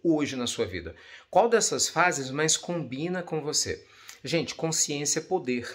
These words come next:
Às vezes a gente não tem consciência do que vive e isso nos escraviza ao piloto automático. Então, vamos juntos? Trabalha comigo aqui, me conta aqui nos comentários qual fase você acredita que você está.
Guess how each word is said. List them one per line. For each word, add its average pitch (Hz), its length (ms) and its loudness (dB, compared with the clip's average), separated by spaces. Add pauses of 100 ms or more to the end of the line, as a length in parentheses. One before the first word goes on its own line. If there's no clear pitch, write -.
Às 104 160 -8
vezes 131 140 -2
a 139 40 -8
gente 151 220 -8
não 151 140 -4
tem 170 200 -6
consciência 139 560 -4
do 131 80 -10
que 147 140 -12
vive 123 480 -10 (260)
e 143 80 -2
isso 143 200 0
nos 135 140 -2
escraviza 135 920 0
ao 135 140 0
piloto 123 540 -4
automático. 117 640 -4
Então, - 260 4
vamos 120 220 -2
juntos? - 400 -2 (340)
Trabalha 165 340 4
comigo 165 360 -2
aqui, 156 420 -2
me 147 100 -2
conta 185 360 -2
aqui 160 120 -6
nos 143 160 -2
comentários 117 640 -2
qual 156 160 2
fase 139 400 0
você 123 220 -2
acredita 113 360 -8
que - 80 -16
você 104 240 -4
está. 92 480 -2